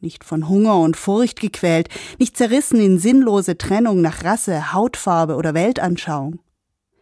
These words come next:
Gib uns Mut und Voraussicht, schon heute mit diesem Werk zu beginnen, damit unsere Kinder und Kindeskinder einst stolz den Namen Mensch tragen.“ Mir spricht das Gebet aus dem Herzen, weil es nämlich an der Hoffnung auf eine bessere Welt festhält.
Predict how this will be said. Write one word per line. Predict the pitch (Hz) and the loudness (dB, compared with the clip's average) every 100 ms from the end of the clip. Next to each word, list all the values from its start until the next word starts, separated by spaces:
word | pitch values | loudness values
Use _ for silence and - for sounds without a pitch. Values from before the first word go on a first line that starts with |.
| _ _ _ _ _ | _ _ _ _ _
Gib | 311 240 | -8 -4
uns | 208 - | -2 2
Mut | 202 214 - | 2 2 0
und | 160 160 | -2 -2
Voraussicht, | 156 139 151 180 - 147 - - - | -4 -2 -2 -2 -4 -8 -10 -20 -8
schon | - 214 185 | -2 0 2
heute | 208 247 214 | 2 2 2
mit | 180 - | 0 -2
diesem | 208 220 202 | -4 0 0
Werk | 165 160 185 - | 2 0 -2 -4
zu | 196 | -6
beginnen, | 185 170 165 135 135 _ _ | -2 -2 0 -2 -6 _ _
damit | 147 160 160 | -2 0 0
unsere | 160 165 | -4 -6
Kinder | - 208 226 208 175 | -4 0 2 2 2
und | 165 - | 0 -2
Kindeskinder | 226 247 226 - 208 190 175 - - - | 0 2 2 -2 -2 0 -2 -4 -18 -4
einst | 226 - - | -2 -2 -8
stolz | - 220 175 - - | -2 -2 0 -4 -4
den | 170 | 0
Namen | 165 160 196 190 | 2 0 0 0
Mensch | 185 160 143 - | 2 2 0 -8
tragen.“ | - 151 139 151 - _ _ _ _ _ _ _ _ _ | -10 -10 -10 -12 -18 _ _ _ _ _ _ _ _ _
Mir | - 214 | -4 -4
spricht | - - 208 | -2 -6 -4
das | 196 - | -4 -4
Gebet | 170 156 156 | -2 -2 -2
aus | - | -4
dem | 175 | -4
Herzen, | 151 143 127 - - _ _ _ _ - - | -4 -6 -10 -14 -20 _ _ _ _ -20 -6
weil | 175 185 | -4 -2
es | - | 0
nämlich | 196 190 165 | 0 0 0
an | |
der | 185 160 - | -2 -2 -2
Hoffnung | 196 - 156 127 107 | -4 0 -2 -2 -6
auf | 143 | -6
eine | 151 156 | -2 -2
bessere | - 156 - 190 160 | -2 -6 -6 -8 -8
Welt | 143 156 - | -6 -8 -8
festhält. | - 170 - - - 127 - | -10 -10 -10 -14 -18 -20 -20